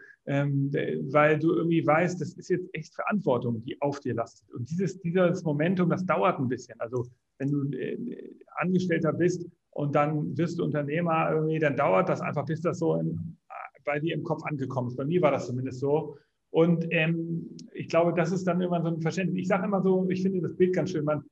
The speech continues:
man ist so ein bisschen wie Picasso, der vor so einer weißen Leinwand sitzt, der, äh, ähm, der muss, der, der kann da ganz was Tolles malen auf dieser, äh, auf dieser weißen Leinwand, aber er muss halt auch was malen. Also du kannst nicht nur vor der weißen Leinwand sitzen ewig. Also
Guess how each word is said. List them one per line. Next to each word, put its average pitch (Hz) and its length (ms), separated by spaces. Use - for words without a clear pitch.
man 160 120
ist 185 100
so 190 60
ein 196 40
bisschen 185 220
wie 180 80
Picasso, 180 760
der 160 160
vor 165 140
so 170 80
einer 151 180
weißen 175 320
Leinwand 151 420
sitzt, 151 320
der, 156 400
äh, 147 600
ähm, 151 320
der 147 120
muss, 185 300
der, 147 300
der 147 500
kann 208 240
da 190 200
ganz 233 340
was - 160
Tolles 202 300
malen 196 260
auf 120 80
dieser, - 280
äh, - 160
auf 156 120
dieser 135 220
weißen 135 280
Leinwand, 156 360
aber 170 120
er 185 80
muss 240 240
halt - 100
auch 127 140
was 123 160
malen. 110 120
Also 160 340
du 151 80
kannst 202 340
nicht 190 200
nur 214 180
vor 190 120
der 180 100
weißen 180 180
Leinwand 208 300
sitzen - 300
ewig. - 380
Also 160 360